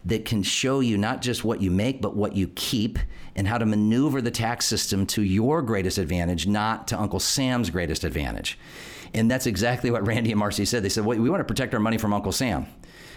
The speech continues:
right? We want to make sure that this doesn't also negatively impact our children, right? W-, I, I, how, what do we do with this lump sum pension choice that we have?" We wanna explore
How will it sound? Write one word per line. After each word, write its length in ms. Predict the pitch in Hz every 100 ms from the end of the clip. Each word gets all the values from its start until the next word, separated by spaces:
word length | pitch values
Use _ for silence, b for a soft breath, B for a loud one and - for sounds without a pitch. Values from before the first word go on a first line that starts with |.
| B -
right? 300 | 104 123 -
We 200 | 110 139
want 480 | 127 131 123 123 - 98 87
to 100 | 113
make 240 | 110 110
sure 420 | - - 127 120
that 200 | 92 98
this 160 | 117 107
doesn't 340 | 113 104 101 -
also 280 | 110 110
negatively 360 | 107 107 101 98
impact 380 | 98 98 90 -
our 80 | 85
children, 580 | - - 131 78 62 - - B B B B B -
right? 320 | 101 117 -
W-, 180 | 101 -
I, 220 | 113 110
I, 240 | - 113 87
how, 140 | 123
what 160 | 127 131
do 80 | 139
we 80 |
do 180 | 110 123
with 140 | 117 113
this 160 | 98
lump 320 | 101 107 120
sum 320 | - 117 104 104
pension 420 | 123 123 - 95
choice 340 | - 90 82
that 140 | 90 -
we 120 | 60
have?" 420 | 67 50 50 - B B B B B -
We 160 | 120
wanna 340 | 117 131 143 -
explore 500 | 110 - - 113